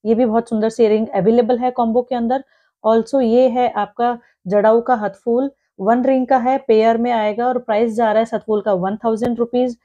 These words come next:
ये जो बाजूबंद है, लूम के साथ आएगी, बहुत सुंदर सी बाजूबंद है। प्राइस जा रहा है सिक्स हंड्रेड की जोड़ी, बहुत सुंदर लगती है पहनी। और ये जो आड़ पहनी है बाईसा ने, बहुत सुंदर सी आड़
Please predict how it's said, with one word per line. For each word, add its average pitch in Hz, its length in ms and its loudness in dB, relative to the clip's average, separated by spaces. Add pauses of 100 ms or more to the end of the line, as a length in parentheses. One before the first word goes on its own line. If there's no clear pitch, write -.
(300)
ये 233 140 4
जो 269 120 4
बाजूबंद 233 500 2
है, 254 100 2
लूम 226 300 2
के 269 120 2
साथ 240 260 -2
आएगी, 208 220 0
बहुत 254 240 0
सुंदर 247 200 0
सी 247 140 -4
बाजूबंद 208 520 -2
है। 233 60 -2
प्राइस 214 320 0
जा 214 140 2
रहा 220 60 2
है 233 80 0
सिक्स - 320 -8
हंड्रेड 220 360 -2
की 226 120 -4
जोड़ी, 196 400 2 (360)
बहुत 233 240 0
सुंदर 220 260 0
लगती 240 280 -2
है 254 60 0
पहनी। 240 440 -2 (120)
और 226 100 0
ये 233 140 2
जो 254 120 2 (120)
आड़ 240 240 2
पहनी 247 260 0
है 240 60 2
बाईसा 196 380 -4
ने, 180 180 -8 (320)
बहुत 240 240 0
सुंदर 240 240 0
सी 254 220 -2
आड़ 208 380 -2